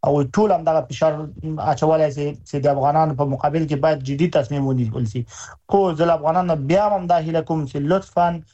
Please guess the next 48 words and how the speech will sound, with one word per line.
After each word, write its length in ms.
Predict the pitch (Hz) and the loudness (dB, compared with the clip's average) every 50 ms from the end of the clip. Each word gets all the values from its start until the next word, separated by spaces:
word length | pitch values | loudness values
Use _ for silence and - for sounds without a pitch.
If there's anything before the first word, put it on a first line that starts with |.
| _ _ _ | _ _ _
لطفاً 380 | 156 160 180 175 - - 170 160 | 0 0 2 2 2 2 2 2
له 120 | 160 156 151 | 2 2 2
دغسې 320 | 165 156 156 143 127 151 | 2 2 2 0 -2 -6
کړنو 360 | 139 - 165 180 180 175 160 | -6 -2 0 0 2 2 2
نه، 280 | 151 147 143 135 127 - - _ _ _ _ _ 147 | 2 2 2 2 0 -4 -12 _ _ _ _ _ -2
له 60 | 139 | 2
دغسې، 320 | 160 160 156 156 131 - | 2 4 4 2 0 -2
له 220 | 151 151 156 151 151 | -4 -2 0 2 2
دغسې 300 | 160 147 151 135 143 143 139 | 2 2 2 0 -2 -4 -4
بې 60 | 143 | -4
بندوبارۍ 560 | 139 135 147 143 147 143 139 151 156 160 170 160 | -4 -2 -2 -2 -2 0 2 4 4 4 2 2
نه 100 | 156 147 | 2 0
لاس 280 | 151 156 156 147 135 - | 2 2 0 0 0 -2
په 100 | - 131 | -8 -6
سر 200 | - 180 185 175 | -2 0 -2 -2
شئ. 320 | - - 175 170 165 165 - _ _ _ _ | -2 -2 -2 -2 -2 -4 -8 _ _ _ _
که 80 | - 156 | 0 0
نه 80 | 151 | 2
هغه 280 | 147 147 190 196 180 175 | 2 4 2 2 4 4
افغانان 480 | 170 160 147 147 156 160 165 175 170 165 | 2 2 2 2 2 2 4 2 2 2
چې 80 | 170 | -2
بیچارهګان 680 | 156 156 151 - 151 151 156 156 147 165 165 165 165 160 | -6 -6 -2 0 0 2 2 2 2 2 2 2 2 0
دي، 140 | 156 160 151 | 0 2 2
هغه 220 | 156 160 151 156 | 2 2 2 0
افغانان 380 | 151 147 139 156 156 165 165 160 | 0 0 0 0 0 2 0 -2
چې 100 | - 156 | 0 0
هلته 520 | 165 170 165 156 160 156 147 131 - _ _ _ _ _ _ - | 0 0 2 2 0 0 0 0 -6 _ _ _ _ _ _ -2
له، 580 | 143 143 147 143 147 147 143 143 143 143 143 143 | 0 0 2 2 4 4 4 4 4 2 0 -2
له، 220 | 143 143 139 139 | 0 0 0 0
له 180 | 135 139 143 143 143 143 | 2 2 0 0 0 -2
ژوند 280 | 131 131 170 175 165 160 | 0 0 2 2 2 2
یې 80 | 160 156 | 2 2
له 60 | 151 139 | 2 2
ګواښ 220 | 135 160 165 160 | 2 2 2 2
سره 220 | - - 156 151 151 | 0 -2 0 0 2
مخ 240 | 156 165 156 151 160 | 2 0 0 0 2
و، 100 | 165 165 165 - - - | 2 2 0 -2 -4 -4
هغه 180 | 170 170 165 165 | 0 2 2 2
افغانانو 400 | 156 143 151 156 165 170 165 160 | 2 2 0 2 2 2 0 0
ته 80 | 135 160 | -4 -6
هم 220 | 151 151 147 143 | -6 -6 -4 0
دا، 160 | 139 151 147 143 | 0 2 2 2
دا، 220 | 139 143 143 143 139 143 143 143 139 139 139 143 143 143 139 139 139 139 139 135 | 2 2 2 4 2 2 0 0 -2 -6 -8 -10 -10 -10 -8 -8 -8 -8 -4 -2
دغه 160 | 147 143 139 135 | 0 0 0 0
کارونه 380 | - 143 147 151 156 165 151 143 | 0 0 0 0 2 0 0 0
دوی 300 | 143 135 131 147 147 131 | 0 0 -2 -2 -2 -2
زیان 280 | 123 131 151 156 151 | 0 2 2 2 2
ورسوي 400 | 151 151 151 143 117 - 143 139 | 2 0 0 -2 -2 -4 -6 -6